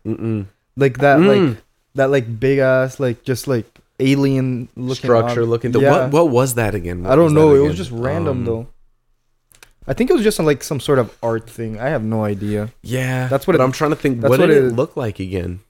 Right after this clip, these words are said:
Speaker 2: It's just, like, some big pillar.
Speaker 1: And it was kinda reflective, wasn't it?
Speaker 2: Yeah.
Speaker 1: It almost looked like a
Speaker 2: It was
Speaker 1: mirror.
Speaker 2: almost like a chrome pillar.
Speaker 1: Yeah.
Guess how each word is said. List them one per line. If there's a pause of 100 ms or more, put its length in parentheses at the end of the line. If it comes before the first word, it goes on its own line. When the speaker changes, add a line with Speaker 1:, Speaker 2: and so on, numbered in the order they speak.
(120)
Speaker 2:
It's
just,
like,
some
big
pillar. (840)
Speaker 1:
And
it
was
kinda
reflective,
wasn't
it?
Speaker 2:
Yeah.
Speaker 1:
It
almost
looked
like
a
Speaker 2:
It
was
Speaker 1:
mirror.
Speaker 2:
almost
like
a
chrome
pillar. (840)
Speaker 1:
Yeah.